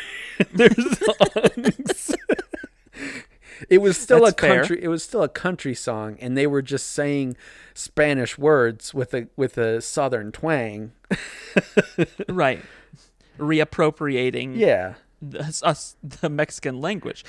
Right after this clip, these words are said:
Speaker 2: Spanish is what I should have said.
Speaker 1: <laughs>
Speaker 2: And, <laughs> and which could be viewed as a little bad.
Speaker 1: I don't know if it's bad technically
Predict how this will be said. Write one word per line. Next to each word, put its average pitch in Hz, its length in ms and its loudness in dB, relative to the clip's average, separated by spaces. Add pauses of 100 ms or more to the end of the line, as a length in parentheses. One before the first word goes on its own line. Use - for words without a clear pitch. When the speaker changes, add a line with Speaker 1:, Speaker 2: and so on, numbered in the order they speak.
(120)
Speaker 2:
Spanish 135 440 0
is - 160 -4
what 131 100 2
I 127 60 2
should 135 180 -2
have 127 120 -6
said. - 360 -4 (220)
Speaker 1:
<laughs> - 240 -10
Speaker 2:
And, 147 400 -2 (320)
<laughs> 185 80 0 (1900)
and 180 200 -2
which 208 240 0
could 254 200 -2
be 160 100 -2
viewed 139 220 -4
as 147 220 0
a 170 100 2
little 131 360 -2 (420)
bad. 170 440 0 (640)
Speaker 1:
I 254 140 -2
don't 127 140 0
know 113 120 0
if - 160 -4
it's 107 160 -8
bad 110 540 -8
technically 113 720 -10